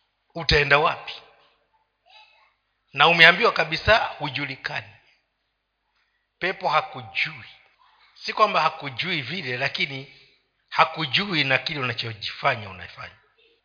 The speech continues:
It is a waste. You will be wasted. Sasa hapo tumeona kwamba ka-, hali hii ya maombi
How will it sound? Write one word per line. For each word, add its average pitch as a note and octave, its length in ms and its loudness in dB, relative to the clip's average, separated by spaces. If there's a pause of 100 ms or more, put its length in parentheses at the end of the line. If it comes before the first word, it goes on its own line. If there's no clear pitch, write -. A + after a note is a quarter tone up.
(260)
It - 60 -16
is G2+ 120 -16
a G#2+ 80 -8
waste. - 360 -12 (1400)
You B2+ 160 -10
will A2 100 -10
be A2+ 120 -8
wasted. - 520 -14 (1000)
Sasa C4+ 220 6
hapo C4 200 10
tumeona G3 340 6
kwamba D#3 460 4 (760)
ka-, A3+ 200 10
hali D#4 480 10
hii A#3+ 360 8
ya F#3 100 8
maombi F3+ 840 2